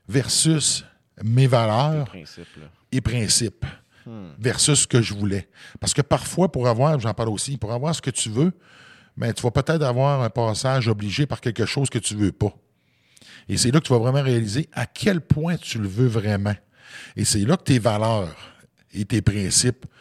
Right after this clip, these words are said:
Speaker 1: vont vraiment déterminer le choix que tu vas faire.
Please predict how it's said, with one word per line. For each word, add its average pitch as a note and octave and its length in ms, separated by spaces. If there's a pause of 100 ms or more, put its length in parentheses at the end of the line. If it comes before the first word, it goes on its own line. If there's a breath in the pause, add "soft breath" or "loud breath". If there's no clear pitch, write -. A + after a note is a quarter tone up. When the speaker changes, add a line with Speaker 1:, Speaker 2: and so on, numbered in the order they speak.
(420 loud breath)
Speaker 1:
vont A2 260
vraiment A#2 420
déterminer G#2+ 800 (360 soft breath)
le G#2+ 180
choix A2 300
que - 60
tu - 140
vas F#2 100
faire. - 440